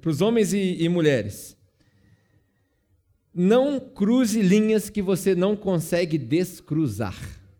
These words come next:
Não cruze linhas que você não consegue descruzar. Uma vez que você cruzou aquela linha, não dá pra voltar mais. Então, não cruze essas linhas. Resista o máximo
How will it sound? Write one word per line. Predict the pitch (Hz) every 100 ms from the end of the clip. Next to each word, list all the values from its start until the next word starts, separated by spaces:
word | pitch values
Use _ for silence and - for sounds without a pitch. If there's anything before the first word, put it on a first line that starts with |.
| _ _ _ _ _ _ _ _ _ _ _ _ _ _ -
Não | 135 190 240
cruze | - 160 190 170
linhas | 151 139 147 143
que | -
você | 131 131 -
não | 135 151
consegue | 160 131 123 135 123
descruzar. | 104 117 - - 127 95 - - - - _ _ _ _ _ _ _ _ _ _ _ _ _ _ _ -
Uma | 156
vez | 156 180 185
que |
você | -
cruzou | 180 175 147 151
aquela | 175 175 139
linha, | 147 151 101 92 - _ _ _ -
não | 131
dá | 135 131
pra | 135
voltar | 117 120 127
mais. | 101 76 - - _ _ _ _ _ _ _ _ _ _ _ _
Então, | 156
não | 165 196
cruze | 214 170 190 170
essas | 139 131 113
linhas. | 123 110
Resista | 104 151 123 185 196 196 180 - -
o | 147
máximo | 147 156 160 160 160